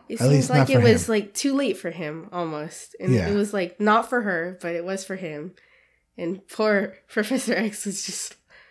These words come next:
Speaker 1: along for the whole ride trying to make everything better.
Speaker 2: I see that Logan was a son, and then he became a father. Like, and then he became nothing, right? He passed away, but
Speaker 1: Yeah.
Speaker 2: and spoilers. Obviously, we have spoilers already,
Speaker 1: Yes.
Speaker 2: but, but he was,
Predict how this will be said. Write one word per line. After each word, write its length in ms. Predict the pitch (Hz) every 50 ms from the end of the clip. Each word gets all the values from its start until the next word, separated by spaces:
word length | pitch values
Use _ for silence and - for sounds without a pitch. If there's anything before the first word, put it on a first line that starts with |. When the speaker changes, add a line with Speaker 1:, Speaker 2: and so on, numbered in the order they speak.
| _ _ _
Speaker 1:
along 360 | 185 190 196 202 208 214 269
for 120 | 269 240
the 120 | 220 208 -
whole 220 | 226 214 214 208
ride 320 | 202 202 190 196 196 190 196
trying 240 | - 233 190 185 190
to 60 | 190
make 220 | 185 190 214 190 202
everything 520 | 202 185 185 196 214 208 190 180 190 185
better. 440 | 185 196 170 165 170 170 208 202 - _ _ _ _ _ _
Speaker 2:
I 100 | - 117
see 200 | 92 - 160 170
that 200 | 180 185 156 123
Logan 500 | 113 123 123 131 127 123 123 117 113 110 - _ _ _ -
was 240 | 127 127 123 123 104
a 180 | 101 107 113 -
son, 600 | - - - - - 135 135 120 98 90 90 - _ _ _ _ _ _ _ _ _ _ _
and 140 | 127 131 123
then 240 | 123 117 113 110 98
he 120 | 87 127
became 360 | 120 120 120 - 131 131 117
a 60 | 107
father. 500 | 92 - - 110 107 101 - 98 - - - _ _ -
Like, 180 | 113 113 98 - 107 - - -
and 120 | 131 139
then 60 | 143 135
he 80 | 131
became 420 | 123 107 104 - 104 98 92 90 98
nothing, 280 | 110 107 - - -
right? 180 | 92 98 101 95
He 100 | 101 101
passed 240 | 98 - 107 92 -
away, 160 | 107 107 104 101
but 240 | 107 113 110 -
Speaker 1:
Yeah. 240 | 214 196 165 104 76 - - - _ _ _ _ _ _
Speaker 2:
and 120 | - 120 113
spoilers. 460 | - - 113 107 95 90 90 - -
Obviously, 380 | - 95 110 107 101 - 113 107
we 80 | 107
have 100 | 107 104
spoilers 400 | - - - 104 92 98 98 98
already, 220 | 101 95 92 101 -
Speaker 1:
Yes. 340 | 107 104 - - - -
Speaker 2:
but, 120 | - 226 202 - _ _ _ _ _ _ _ - -
but 180 | 135 139 135
he 140 | 131 135 139
was, 420 | 139 143 143 131 120 110 113 -